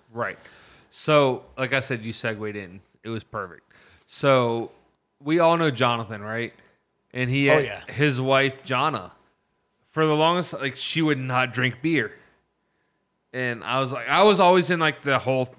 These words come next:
Speaker 1: like, the Bud Light scene, like, 'cause that's all we drink. That's all her family drinks. That's all we drink. And then I got into the craft beer thing, and, like, we didn't hang out, like, real close for a couple years. And we hung out again, and I was like, we got on the beer talk scene. And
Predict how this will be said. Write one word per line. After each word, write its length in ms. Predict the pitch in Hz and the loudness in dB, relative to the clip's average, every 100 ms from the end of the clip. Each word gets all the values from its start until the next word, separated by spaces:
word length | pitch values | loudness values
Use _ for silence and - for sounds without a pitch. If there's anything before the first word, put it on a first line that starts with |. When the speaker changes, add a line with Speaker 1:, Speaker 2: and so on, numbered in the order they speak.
| _ | _
Speaker 1:
like, 200 | 110 - | -14 -10
the 100 | 123 | -8
Bud 240 | 107 120 110 | -2 -2 -2
Light 240 | 110 113 | -6 -6
scene, 200 | 120 113 | -8 -8
like, 200 | 110 107 _ _ _ - | -6 -8 _ _ _ -8
'cause 180 | 127 | -4
that's 320 | 117 127 - - - | 0 -2 -4 -12 2
all 180 | 131 147 | 4 6
we 120 | 156 | 4
drink. 360 | 131 143 143 139 | 2 0 0 -2
That's 220 | 131 110 | -6 -4
all 580 | 123 135 135 131 123 - _ _ - | -4 -2 -2 -2 -6 -18 _ _ -2
her 140 | 151 | -2
family 320 | 156 156 151 139 | 0 0 0 0
drinks. 240 | 139 123 | 0 -4
That's 80 | - | -6
all 200 | 113 113 | -4 -4
we 200 | 113 113 | -6 -8
drink. 340 | 104 120 113 _ _ _ _ - | -8 -8 -8 _ _ _ _ -8
And 100 | 131 | -2
then 80 | 139 | 0
I 100 | 156 | 0
got 240 | 156 160 | 2 2
into 220 | 156 143 | 2 0
the 100 | 139 | -4
craft 400 | 131 - 127 120 | -2 0 0 -2
beer 200 | 143 180 | -2 0
thing, 440 | 196 147 123 117 123 | 0 -2 -2 -4 -8
and, 140 | 127 | -6
like, 180 | 127 123 | -6 -4
we 120 | 170 | -2
didn't 220 | 254 269 - | -2 -4 -4
hang 200 | 180 156 | -4 0
out, 400 | 151 151 131 123 | 4 2 2 -4
like, 200 | 120 - 113 | -6 -8 -8
real 180 | 123 131 | -4 -4
close 400 | 131 135 131 123 | -4 -2 -2 -4
for 120 | 120 | -8
a 40 | 110 | -6
couple 280 | 117 110 | -8 -8
years. 340 | 117 123 117 - | -8 -6 -8 -10
And 460 | - - _ - 131 | -20 -20 _ -6 -2
we 100 | 131 | 0
hung 220 | 139 143 | 0 2
out 160 | 131 | 2
again, 280 | 131 175 196 | 0 -2 -4
and 100 | 139 | -2
I 60 | 123 | -2
was 140 | 123 | -2
like, 260 | 120 113 104 _ _ _ _ _ _ _ _ _ 78 | 0 -2 -4 _ _ _ _ _ _ _ _ _ _
we 200 | 104 139 | -4 -2
got 140 | 135 143 | 2 2
on 100 | 131 | 0
the 60 | |
beer 280 | 110 120 175 | -2 0 0
talk 460 | 180 131 117 101 - | 2 0 0 -2 -14
scene. 380 | - 123 113 | -12 -10 -8
And 60 | 113 | -12